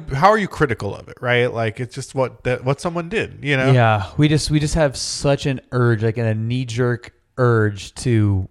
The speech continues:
Speaker 2: wanna post something and just, you know, it's, like, such a narcissistic thing to
Speaker 1: Yeah. Well, people are so social too.
Speaker 2: And yeah, and, well, just, like, yeah, the urge to put it on social media and be, like, part of the hashtag and be in there and, you know, "I did it too." And I'm a,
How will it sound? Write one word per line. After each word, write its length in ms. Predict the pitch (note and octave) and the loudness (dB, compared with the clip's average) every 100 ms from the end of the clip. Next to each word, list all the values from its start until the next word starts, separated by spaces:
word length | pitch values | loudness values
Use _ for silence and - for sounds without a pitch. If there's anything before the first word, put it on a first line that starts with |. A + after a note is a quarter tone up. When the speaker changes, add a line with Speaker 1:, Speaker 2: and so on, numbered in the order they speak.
| - | -8
Speaker 2:
wanna 460 | A#2 A2+ A2+ A2 | -2 0 2 0
post 600 | F#2+ - - A#2+ A2+ - | -2 -4 0 2 0 -2
something 640 | - A#2 G#2 A#2 A2 G#2+ | -4 -4 -2 -2 -2 -2
and 120 | G#2 G2 | -2 -2
just, 240 | G2+ - | -4 -4
you 80 | A#2 | -4
know, 60 | |
it's, 120 | G#2 A2+ | -2 -2
like, 120 | G2 | -4
such 200 | D#3 D3+ | -4 -2
a 80 | A#2 | -2
narcissistic 880 | G#2 G2+ G#2+ - A2 A2 G#2 G#2+ - | -2 -2 -2 -4 -6 -6 -6 -8 -8
thing 340 | A2+ G2+ G2+ | -6 -4 -6
to 140 | - G2+ | -6 -4
Speaker 1:
Yeah. 240 | F#2+ F#2 - - | -4 -6 -12 -14
Well, 80 | D#3+ | -10
people 260 | A#3+ A#3+ | -6 -2
are 60 | B3+ | 0
so 100 | G3 | 0
social 380 | - G#2 G2 - | -2 -2 -2 -8
too. 260 | - - G2 _ _ - | -14 -14 -16 _ _ 0
Speaker 2:
And 200 | E3+ E3+ | 2 4
yeah, 160 | F3 A#2+ | 4 4
and, 100 | C3+ | 4
well, 180 | D#3+ D#3 | 6 6
just, 200 | D3+ E3 | 6 2
like, 100 | D3 | 2
yeah, 160 | C#3+ B2 | 2 2
the 80 | |
urge 300 | E2+ B2+ C3 | 2 2 0
to 60 | - | -4
put 180 | - B2+ | -2 -2
it 60 | |
on 120 | B2+ C3 | -2 -4
social 300 | B2+ B2+ C#3+ | -6 -6 -6
media 380 | A#2 G#2+ A2 | -4 -4 -4
and 200 | A2+ G#2+ | -4 -4
be, 280 | G2+ G#2 A2 | -4 -4 -4
like, 240 | A#2 A#2+ - | -4 -6 -6
part 200 | G#2 G2+ | -4 -4
of 160 | A2+ A2+ | -4 -4
the 100 | A#2+ | -4
hashtag 760 | A2+ G#2+ - - G#2+ G#2+ A2+ | -4 -8 -8 -8 -6 -8 -8
and 120 | G#2+ | -8
be 160 | G#2 A#2+ | -6 -4
in 140 | G#2+ | -4
there 260 | G#2+ G#2+ A2+ | -6 -6 -6
and, 160 | A2 G#2 | -8 -6
you 80 | G#2 | -4
know, 120 | A2 | -2
"I 120 | B2 | -2
did 120 | C#3+ | -2
it 100 | D3 | -6
too." 240 | - D#3+ D#3 | -4 -6 -6
And 80 | C#3+ | -8
I'm 120 | D#3 | -8
a, 100 | D#3 | -10